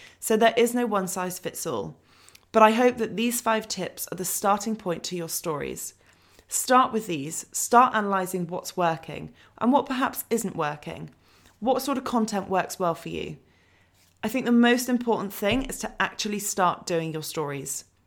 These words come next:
and look at what other people are doing. Look at what you like to engage with. Go and check mine out to see how I'm doing mine. Look at other people who inspire you or who you think are crushing it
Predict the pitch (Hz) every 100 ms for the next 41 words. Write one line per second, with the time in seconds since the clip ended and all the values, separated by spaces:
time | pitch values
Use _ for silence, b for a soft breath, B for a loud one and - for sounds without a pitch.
0 | - - 226 233 262 247 254 214 208 202
1 | 196 180 170 165 143 151 - b b b
2 | 269 285 233 233 185 214 196 - - 190
3 | 175 180 170 - 147 151 - - 277 381
4 | - 320 208 220 233 175 143 - 175 190
5 | 185 185 180 180 170 170 170 165 - 151
6 | B B B 214 262 - - 233 240 240
7 | 240 185 190 175 180 175 175 - - 214
8 | 196 165 160 - - 170 165 196 185 220
9 | 196 175 175 - 175 - 143 -